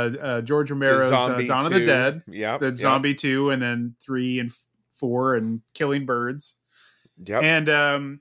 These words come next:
Speaker 1: which we've talked about <laughs> on this podcast
Speaker 2: And this
Speaker 1: in a bonus
Speaker 2: ties into
Speaker 1: episode.
Speaker 2: ki-, this, this has some of the same, uh, characters and
Speaker 1: Same, same
Speaker 2: behind the scenes
Speaker 1: cast.
Speaker 2: members as, as Killing Birds. This
Speaker 1: As
Speaker 2: is
Speaker 1: Killing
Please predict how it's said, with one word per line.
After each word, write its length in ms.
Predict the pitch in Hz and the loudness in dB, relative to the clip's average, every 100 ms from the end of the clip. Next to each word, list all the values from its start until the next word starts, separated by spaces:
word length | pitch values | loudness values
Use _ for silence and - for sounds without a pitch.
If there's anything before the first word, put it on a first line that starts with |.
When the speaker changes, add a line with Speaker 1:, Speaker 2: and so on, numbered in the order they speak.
| _ 156 | _ -10
Speaker 1:
which 180 | 156 | -8
we've 140 | 180 156 | -8 -6
talked 280 | 147 131 143 | -6 -6 -8
about 340 | 127 131 - _ - - | -8 -8 -10 _ -20 -20
<laughs> 280 | _ _ - | _ _ -2
on 220 | 156 151 | 0 0
this 180 | 151 - | -2 -4
podcast 300 | 131 117 110 131 | -2 -2 -2 -2
Speaker 2:
And 80 | 143 | 2
this 200 | 170 214 | 2 2
Speaker 1:
in 40 | - | 4
a 40 | |
bonus 180 | 190 196 | 4 4
Speaker 2:
ties 140 | 147 | 4
into 140 | 196 208 | 2 2
Speaker 1:
episode. 100 | 160 | 0
Speaker 2:
ki-, 100 | 143 | -4
this, 280 | 123 165 - _ _ _ | -4 -6 -8 _ _ _
this 200 | 151 175 196 | -6 -4 -2
has 240 | 170 165 | -2 -2
some 240 | 170 160 | -4 -4
of 100 | 139 | -4
the 80 | 127 | -6
same, 540 | 123 - 139 135 127 123 | -8 -4 -2 -2 -4 -6
uh, 300 | 113 110 104 - | -4 -4 -6 -8
characters 840 | - 143 151 151 156 143 143 143 | -4 -2 -2 -6 -8 -8 -10 -10
and 440 | - 110 104 104 | -8 -6 -8 -12
Speaker 1:
Same, 340 | - - 180 180 | -12 -6 -4 -2
same 300 | 202 185 143 | 0 2 0
Speaker 2:
behind 40 | |
the 40 | 143 | 0
scenes 460 | 190 196 131 123 | 2 2 0 -4
Speaker 1:
cast. 60 | 120 | -2
Speaker 2:
members 520 | 135 160 131 113 110 | -2 0 -2 -4 -4
as, 320 | 113 101 92 | -4 -6 -8
as 460 | - 107 95 - - _ _ - | -8 -8 -8 -16 -20 _ _ -6
Killing 340 | 123 107 98 | -4 -4 -6
Birds. 540 | 80 76 64 - - - | -10 -10 -14 -16 -18 -12
This 120 | 113 | -6
Speaker 1:
As 60 | 156 | -6
Speaker 2:
is 60 | |
Speaker 1:
Killing 160 | 107 | 0